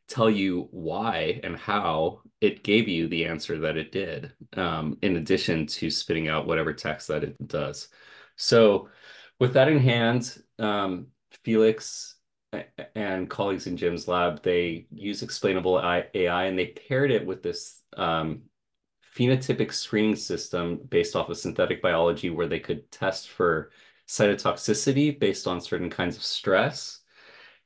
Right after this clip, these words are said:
And, um, in doing so, they screened s-, tens of thousands of compounds, which then fed into their A I network,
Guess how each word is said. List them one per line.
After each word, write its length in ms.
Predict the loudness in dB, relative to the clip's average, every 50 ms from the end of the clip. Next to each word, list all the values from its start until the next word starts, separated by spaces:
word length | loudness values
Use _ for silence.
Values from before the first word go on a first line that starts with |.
| _ _ 0
And, 640 | 0 2 2 4 2 2 2 2 0 -2 -4 -10 -10 -6
um, 500 | -2 -2 0 0 0 0 0 -2 -4 -6 -6 _
in 160 | -2 -2 0
doing 260 | 2 2 4 4 4
so, 220 | 2 2 0 2 2
they 120 | 2 0
screened 640 | 0 -4 -8 -8 -10 -6 -4 -4 -2 -2 -4 -4 -6
s-, 280 | -6 -10 -10 -12 -16 _ _
tens 360 | -10 -2 0 2 2 2 0 -2
of 100 | -6 -2
thousands 460 | 0 2 2 2 2 -2 -6 -6 -8
of 80 | -14
compounds, 840 | -12 -6 -6 -4 -4 -4 -2 -2 0 0 0 0 -2 -4 -4 -2 -2
which 220 | -2 -2 -2 -2
then 400 | 0 2 2 2 2 0 -2 -4 _
fed 220 | 2 4 4 4
into 160 | 0 -4 -2
their 200 | 0 0 0 2
A 160 | 2 2 2
I 160 | 2 2 2 0
network, 520 | -2 -4 -4 -2 -2 0 -2 -2 -4